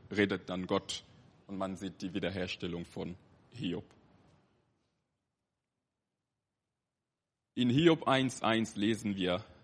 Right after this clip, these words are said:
„Im Land Uz lebte ein Mann namens Hiob. Er war rechtschaffen, aufrichtig und gottesfürchtig, fürchtig und sein Lebenswandel war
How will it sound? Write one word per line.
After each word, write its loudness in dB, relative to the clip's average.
„Im 4
Land 6
Uz 4
lebte 2
ein 0
Mann 4
namens 0
Hiob. 2
Er 2
war 6
rechtschaffen, 4
aufrichtig 4
und -2
gottesfürchtig, 0
fürchtig 4
und 8
sein 6
Lebenswandel 6
war 0